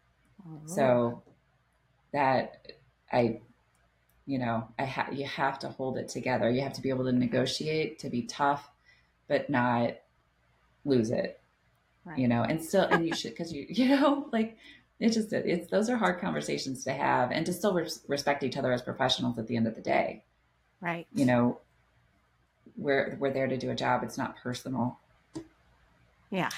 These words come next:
Speaker 2: Um, but we
Speaker 1: Makes
Speaker 2: still
Speaker 1: sense.
Speaker 2: have to, yeah.
Speaker 1: Yeah. Let's, let's figure out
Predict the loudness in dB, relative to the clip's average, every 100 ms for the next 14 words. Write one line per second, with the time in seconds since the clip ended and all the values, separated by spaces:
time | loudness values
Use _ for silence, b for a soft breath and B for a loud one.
0 | -6 0 0 0 0 -2 -2 -2 0 0
1 | -2 -6 -8 -10 b b _ -4 -4 -2
2 | 0 2 2 -2 -4 -2 -2 0 -2 0